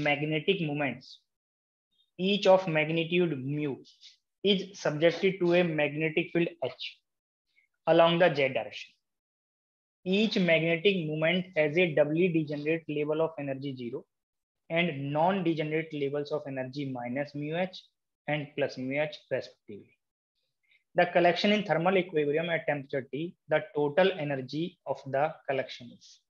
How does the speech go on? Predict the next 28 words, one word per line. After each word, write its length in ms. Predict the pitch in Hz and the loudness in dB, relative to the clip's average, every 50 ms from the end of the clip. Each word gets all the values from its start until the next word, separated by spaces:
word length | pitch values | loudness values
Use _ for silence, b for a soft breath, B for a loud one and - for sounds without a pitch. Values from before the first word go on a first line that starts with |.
| _ _ _ _ _ _ _ _ _ _ _ _ _ _ _ _ _ _ - | _ _ _ _ _ _ _ _ _ _ _ _ _ _ _ _ _ _ -8
आपको 260 | 147 143 - - 196 | -8 -6 -2 -2 -2
system 400 | 180 - 165 - - - 170 170 165 | 0 0 -2 -4 0 0 0 2 4
का 140 | 180 175 165 | 6 6 6
average 300 | 156 151 151 170 170 165 | 6 6 4 2 2 2
energy 340 | 160 151 147 139 131 135 139 | 0 -2 -2 -4 -4 -4 -6
यहाँ 140 | 131 131 131 131 | -6 -6 -4 -4
पे 60 | 135 | -6
find 280 | 131 - 135 131 139 135 | -6 -4 -6 -8 -6 -4
करना 220 | 135 131 135 135 135 | -6 -6 -6 -6 -8
है। 140 | 147 175 180 _ B B B B B - - | -10 -12 -14 _ B B B B B -4 2
अगर 140 | 156 165 | 4 6
आप 180 | 170 175 170 - - | 6 6 4 2 2
option 400 | 151 151 151 - - 208 202 185 - | 2 2 2 2 2 2 2 2 0
format 400 | - 156 151 147 147 151 151 - | 2 2 2 2 2 -2 -4 -2
पे 100 | - 156 | -6 -4
जाएं 200 | 139 143 143 131 113 - _ _ _ _ _ _ _ _ - 175 | -2 0 -2 -2 -4 -8 _ _ _ _ _ _ _ _ -4 -4
तो 60 | 180 - - - 190 165 | -4 -4 -4 0 4 6
all 260 | 160 175 196 202 196 | 8 8 8 8 8
option 320 | 175 170 - - 160 151 151 156 | 6 4 2 -4 -8 -8 -6 -6
में 60 | 170 | -6
एन 300 | - - 151 156 165 165 151 | -6 -4 -4 -4 -4 -2 -2
multiply 500 | 143 143 135 147 143 135 135 127 123 127 | -4 -4 -4 -6 -8 -4 -4 -4 -4 -4
किया 200 | 120 117 110 104 | -6 -10 -14 -14
हुआ, 80 | 107 - _ _ _ _ _ _ _ _ _ _ _ _ _ _ _ _ _ _ _ _ _ _ _ _ _ _ _ _ _ _ _ _ _ _ _ _ _ _ _ _ _ _ _ _ _ _ _ _ _ _ _ _ _ _ _ _ _ - | -14 -18 _ _ _ _ _ _ _ _ _ _ _ _ _ _ _ _ _ _ _ _ _ _ _ _ _ _ _ _ _ _ _ _ _ _ _ _ _ _ _ _ _ _ _ _ _ _ _ _ _ _ _ _ _ _ _ _ _ -2
और 280 | 147 151 - - - - | -2 -2 -2 -4 -10 -4
n 220 | 165 170 185 196 202 | 0 2 2 2 4
multiplication 800 | 185 180 175 170 185 190 170 175 175 175 180 175 180 - 165 165 | 4 2 2 4 2 0 0 0 -4 -2 -2 -4 -4 -4 -4 -2
में 140 | 170 180 | -2 -4